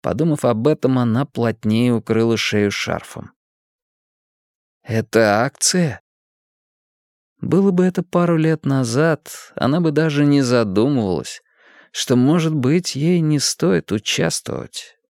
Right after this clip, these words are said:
Мириам Мунк ненавидела несправедливость.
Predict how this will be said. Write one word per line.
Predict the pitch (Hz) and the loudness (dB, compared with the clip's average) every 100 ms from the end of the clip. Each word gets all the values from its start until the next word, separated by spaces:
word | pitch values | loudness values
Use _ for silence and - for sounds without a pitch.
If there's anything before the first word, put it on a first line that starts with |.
| _ | _
Мириам | - 80 104 127 131 | -4 0 2 2 2
Мунк | 131 147 156 - | 2 2 0 0
ненавидела | 135 139 127 120 110 113 120 | 0 2 2 0 0 0 0
несправедливость. | 117 107 - 107 98 85 78 53 - - | 0 0 -2 0 0 -2 -4 -4 -8 -14